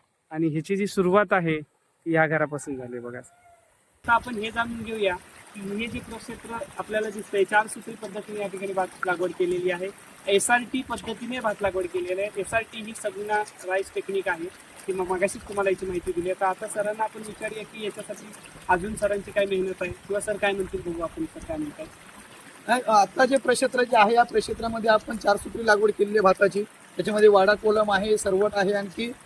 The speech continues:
Speaker 2: वा दुसरं मुंडगा म्हणून आहे. तर या ठिकाणी आपण पाहत आहे क्षेत्रामध्ये संपूर्ण ही चार सूत्रे आणि पुढे गेल्यानंतर एसआरटी सिस्टम आहे. आता ह्या मुंडगा आणि सरवट या दोन भाताला मला भारत सरकारचा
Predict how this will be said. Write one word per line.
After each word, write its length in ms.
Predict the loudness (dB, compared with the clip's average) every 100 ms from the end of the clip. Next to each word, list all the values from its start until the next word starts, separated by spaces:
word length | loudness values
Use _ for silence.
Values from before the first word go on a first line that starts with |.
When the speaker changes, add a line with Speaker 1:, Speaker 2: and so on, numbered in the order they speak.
| 2
Speaker 2:
वा 220 | 6 6
दुसरं 380 | 6 -2 -2 0
मुंडगा 280 | 2 2 4
म्हणून 200 | 2 -2
आहे. 260 | -4 -6 -20 -20 -10 4
तर 60 | 6
या 100 | 6
ठिकाणी 280 | 4 4
आपण 240 | 6 6 4
पाहत 260 | 6 6
आहे 120 | 6 2
क्षेत्रामध्ये 440 | 2 2 0 0
संपूर्ण 380 | -2 -2 -2 -2 -6 -14 -8 -2
ही 120 | 4
चार 220 | 8 8
सूत्रे 300 | 6 -6 -6
आणि 80 | -6
पुढे 220 | 2 4
गेल्यानंतर 360 | 4 0 -6 -4
एसआरटी 400 | 0 2 4 2
सिस्टम 380 | 0 -8 -14
आहे. 80 | -16 -16 -20 -20 -8
आता 180 | 0 6
ह्या 340 | 10 10 8 2 -12 -18 -6
मुंडगा 240 | 0 6 6
आणि 140 | 6
सरवट 300 | 2 2 2 2
या 60 |
दोन 240 | 2 2 4
भाताला 460 | 2 4 4 4
मला 180 | 4 4 4
भारत 200 | 0 0
सरकारचा 600 | 0 2 4 4 4